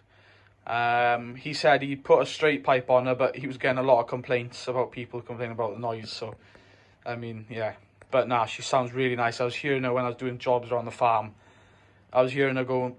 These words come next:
going past, and I couldn't, could not look, like, so. Yeah, but, uh, yeah. What a lovely little setup that is now. And an unusual sort of colour tanker to see of high spec, but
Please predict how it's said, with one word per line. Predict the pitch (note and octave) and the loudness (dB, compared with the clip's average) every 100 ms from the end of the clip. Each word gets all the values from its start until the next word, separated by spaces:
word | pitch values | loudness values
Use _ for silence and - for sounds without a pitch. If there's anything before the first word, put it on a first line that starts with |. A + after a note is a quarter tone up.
| - | -8
going | C3+ C3 | -4 -4
past, | B2 C3 A#2+ - | 0 0 0 -4
and | A#2+ | -8
I | A#2 | -10
couldn't, | - B2 A#2+ _ _ _ _ _ _ - | -8 -10 -10 _ _ _ _ _ _ -4
could | E3+ | -2
not | D#3+ D#3+ C3 | 6 6 8
look, | C3+ B2+ | 2 2
like, | B2+ A#2 - | 0 0 -2
so. | B2 A#2 - _ _ - - - | -6 -6 -8 _ _ -20 -18 0
Yeah, | C3 A#2 - - | 2 2 0 0
but, | C3+ C3+ | 2 8
uh, | C#3 C3+ C3+ - - - - | 10 8 2 -20 -20 -20 -4
yeah. | D3+ C3+ - - - _ _ _ | 4 4 2 -14 -20 _ _ _
What | D#3 D#3+ | 2 4
a | D3+ | 4
lovely | D3 D3+ D3+ C#3+ C#3 | 4 6 6 4 0
little | C3+ | 0
setup | - C3+ B2 B2 | 2 0 0 0
that | B2 A2+ | 2 2
is | A#2+ A2+ | 2 -4
now. | A#2 A2 _ _ _ _ _ - | -6 -6 _ _ _ _ _ -4
And | C3+ | -2
an | C#3+ E3+ | 0 2
unusual | F#3+ F#3 E3+ F3 | 2 2 0 -2
sort | E3+ F3 D#3+ | 0 0 0
of | |
colour | - F3 D#3+ | 4 2 4
tanker | E3 E3+ D#3 C#3 | 2 2 2 -4
to | C3+ | -2
see | - C#3+ D#3 - | -4 -4 -4 -6
of | C#3 | 0
high | C#3+ | 2
spec, | C3+ - D3+ D#3 - | 2 0 0 0 0
but | B2+ | 0